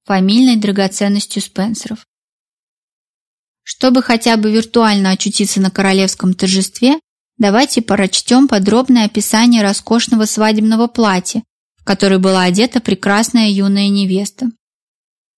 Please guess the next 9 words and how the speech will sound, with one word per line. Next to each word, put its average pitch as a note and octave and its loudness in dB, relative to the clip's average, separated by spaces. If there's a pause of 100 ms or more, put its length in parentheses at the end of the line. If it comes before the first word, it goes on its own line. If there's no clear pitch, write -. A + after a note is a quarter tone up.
(180)
Свадебное A3 0
платье G#3+ 0
Дианы, A#3 2 (120)
оцениваемое F#3+ 0
в F3+ -2
девять F#3+ 0
тысяч F#3+ -4
фунтов F#3 -2
стерлингов, A#3 0